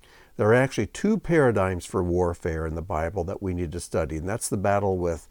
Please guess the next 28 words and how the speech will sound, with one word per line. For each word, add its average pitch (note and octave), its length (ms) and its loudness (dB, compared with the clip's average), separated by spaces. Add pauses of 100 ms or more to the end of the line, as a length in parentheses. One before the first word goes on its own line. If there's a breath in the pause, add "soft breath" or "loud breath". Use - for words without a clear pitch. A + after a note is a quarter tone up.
(360 loud breath)
Amalek, A#2+ 680 2
which - 180 -6
takes G#2+ 240 0
place G2+ 380 0
right F#2+ 240 2
before F#2 360 -2
Sinai, F2+ 640 -2 (600 soft breath)
and G2 120 0
the G2 60 0
battle G2 380 4
of E2+ 100 -2
Jericho, G2 800 2 (220 soft breath)
which - 200 -6
takes G#2 240 0
place F2+ 540 -2
right F#2+ 480 0
as F2 200 -2
we F2 120 -4
begin E2+ 300 -4
to E2 60 -4
conquer E2+ 720 -4
the F#2 120 -6
land E2 440 -4
of D2 140 -8
fruitfulness, D#2+ 680 -6
the - 120 -10
land E2+ 360 -2
flowing G#2 480 0